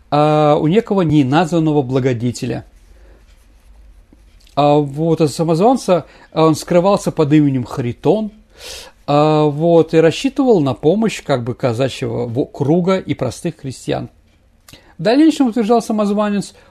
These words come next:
он узнал о воцарении своего дяди Дмитрия и решил перебраться в Москву.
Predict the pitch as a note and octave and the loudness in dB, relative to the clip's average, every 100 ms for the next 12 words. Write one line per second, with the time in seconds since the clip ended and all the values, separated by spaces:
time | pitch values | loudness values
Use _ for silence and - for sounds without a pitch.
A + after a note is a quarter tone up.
0 | _ E3 F3 E3+ D#3+ F#3 E3+ D#3+ - F3+ | _ 0 2 0 2 2 4 2 0 -2
1 | F#3+ F#3 - F3 E3+ D3+ F3 D#3+ D3 D3+ | -2 -4 -4 -2 0 0 -2 -2 -4 -2
2 | D3+ C3 C3 A#2+ - _ - D3 C3 - | -4 -2 -4 -4 -8 _ -2 0 0 2
3 | C#4+ C#4 D3 A#2+ D3 - D3+ A#2+ - - | 0 2 -2 0 -2 0 -4 -4 -8 -6
4 | C3 | -4